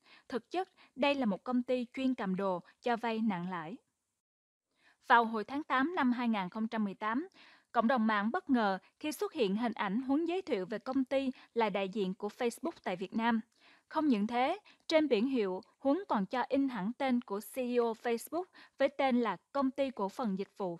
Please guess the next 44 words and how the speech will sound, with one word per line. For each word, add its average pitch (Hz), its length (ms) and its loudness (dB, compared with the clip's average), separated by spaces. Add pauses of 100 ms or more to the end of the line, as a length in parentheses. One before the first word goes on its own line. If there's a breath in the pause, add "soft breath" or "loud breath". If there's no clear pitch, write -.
Facebook 240 320 -6 (140)
Châu 233 140 0
Á. 220 300 -2 (540 soft breath)
Thế 262 140 0
nhưng, 277 280 4 (320 loud breath)
công 320 160 2
ty 311 140 -2
này 214 360 0 (200 soft breath)
mà 226 160 2
thực 208 240 -8
chất 359 240 -6
chỉ 202 100 -2
là 233 180 -2
nơi 247 280 2
nhận 190 360 0
bẻ 196 160 -4
khóa 254 240 -6
mật 339 220 -6
khẩu 175 220 -4
các - 220 -10
tài 185 160 -6
khoản, 180 320 -4 (380 loud breath)
tăng 269 200 4
tương 262 200 0
tác 311 260 -4
bán 254 180 0
hàng 285 200 -4
online, 233 440 2 (340 soft breath)
tăng 294 200 2
lượt 247 180 -2
theo 254 160 -6
dõi, 214 400 -4 (300 soft breath)
mở 208 240 2
tài 240 120 -2
khoản 185 220 -6
Facebook 247 500 -6
bị 196 100 0
khóa, 233 360 -4 (400 loud breath)
mua 294 160 4
bán 269 320 0
trao 277 140 2
đổi 196 220 -2
tài 226 180 -6
khoản, 190 360 -6